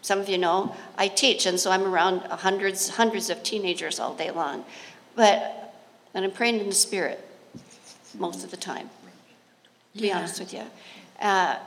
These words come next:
Speaker 1: and it's, um, again, it's a grounding thing. It's like, "Lord, I've got this lesson plan, plan, but I think it sucks, actually. So <laughs> it's up to you to take this over." <laughs> So,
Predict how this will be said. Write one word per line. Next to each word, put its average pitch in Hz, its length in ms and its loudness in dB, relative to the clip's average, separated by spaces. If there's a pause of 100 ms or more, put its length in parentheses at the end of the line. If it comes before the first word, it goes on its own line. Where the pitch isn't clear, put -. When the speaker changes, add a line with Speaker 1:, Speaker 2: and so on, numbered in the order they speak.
(360)
Speaker 1:
and 190 160 2
it's, 196 320 0
um, 202 340 -4
again, 208 600 -2 (420)
it's 202 200 -2
a 202 40 -2
grounding 190 720 4
thing. 160 300 -4
It's - 180 -12
like, 185 260 2
"Lord, 208 220 2
I've 196 60 2
got 156 180 0
this - 260 -8 (380)
lesson 180 380 0
plan, 135 380 -4 (380)
plan, 160 340 -2
but - 120 -10
I - 80 -4
think - 260 -10
it 110 100 -6 (100)
sucks, - 640 -2
actually. - 420 -2
So 175 480 0
<laughs> - 60 -8
it's 233 560 0
up 277 260 8
to 294 100 6
you 262 240 12
to 226 100 6
take 226 280 8
this 220 240 4
over." 220 400 6
<laughs> - 60 0
So, - 160 -2